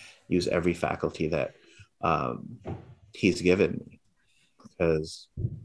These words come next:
he's not just gonna give it to us, right? And, like, snap his fingers and we're, and I'm gonna be perfect dad. Um, so there's stuff that he's been arming me with through my own struggles, my, my own,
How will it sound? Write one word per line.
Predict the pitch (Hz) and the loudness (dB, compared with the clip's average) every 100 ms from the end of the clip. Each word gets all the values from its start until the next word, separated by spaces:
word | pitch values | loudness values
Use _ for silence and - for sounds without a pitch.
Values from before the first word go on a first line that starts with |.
| - _ _ _ _ _ | -18 _ _ _ _ _
he's | - 92 82 | -2 0 4
not | 92 95 | 2 2
just | - - | -2 -2
gonna | 78 | -2
give | - 73 | -2 -6
it | - | -6
to | - - | -8 -8
us, | - - | -8 -6
right? | 73 104 | -4 -4
And, | - 78 | -4 -6
like, | 82 - - - - - - | -4 -8 -10 -20 -20 -18 -16
snap | - 98 82 | 0 2 2
his | 82 | 0
fingers | - 82 78 78 | 0 0 0 0
and | 78 82 - - 101 - - | -4 -6 -12 -20 -20 -10 2
we're, | 82 78 - - _ - | 4 4 0 -10 _ -6
and | 92 85 | 0 2
I'm | 85 | 2
gonna | 80 78 | 0 0
be | 80 | -2
perfect | - 85 73 - | -2 -4 -4 -2
dad. | 69 - 120 _ - - - - _ | -2 -2 -8 _ -20 -20 -20 -20 _
Um, | - 82 80 80 87 - _ _ _ _ | -8 -6 -6 -8 -10 -14 _ _ _ _
so | - 92 82 | -2 2 4
there's | 90 90 - | 6 6 4
stuff | - - - - 95 101 - | -6 -6 -10 2 6 6 6
that | 95 | 2
he's | 101 95 | 4 2
been | 90 92 85 | 6 4 6
arming | 92 117 120 127 87 | 6 6 6 6 6
me | 85 82 | 4 4
with | 82 82 92 - | 4 2 2 0
through | 82 80 | 0 0
my | 78 82 | 2 2
own | 90 95 | 2 2
struggles, | 92 - 90 90 92 113 131 - | 0 6 6 8 8 8 4 0
my, | 85 85 87 85 - - - - - | 0 2 0 -2 -10 -20 -20 -20 -8
my | - 87 92 | -2 0 2
own, | 90 87 87 85 85 | 2 2 2 0 -6